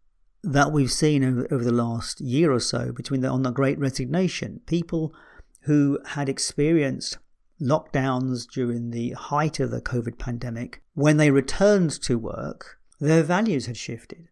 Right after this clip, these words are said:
Suddenly the importance of the job was no longer that important. They had shifted in their approach to life.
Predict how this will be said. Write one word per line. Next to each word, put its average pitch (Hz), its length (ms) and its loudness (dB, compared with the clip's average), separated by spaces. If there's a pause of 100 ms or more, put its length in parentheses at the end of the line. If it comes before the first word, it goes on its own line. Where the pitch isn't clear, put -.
(160)
Suddenly 202 340 2
the 170 120 2
importance 151 680 0
of 127 160 0
the 127 100 -8
job - 460 -4 (420)
was 143 120 0
no 143 200 2
longer 135 380 0
that 127 180 -4
important. 120 600 -8 (100)
They 143 140 -6
had 127 400 -6 (720)
shifted - 640 -2
in 123 100 2
their 120 220 -2
approach 123 400 -6
to 135 100 -4
life. - 500 -8